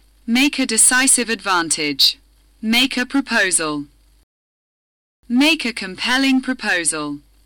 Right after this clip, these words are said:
Make a failure. Make a major failure. Make a project. Make a large-scale project. Make something possible.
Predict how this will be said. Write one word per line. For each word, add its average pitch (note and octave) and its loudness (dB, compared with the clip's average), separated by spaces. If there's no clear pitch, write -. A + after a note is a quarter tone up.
Make B3+ 0
a C4+ 0
failure. F3+ 0
Make D4+ 2
a D4 2
major A3+ 2
failure. D#3+ -2
Make B3+ 2
a B3+ 0
project. F3+ -2
Make C4+ 2
a G3+ -4
large-scale A#3 2
project. D#3 -4
Make D4 4
something B3+ 2
possible. F#3 -2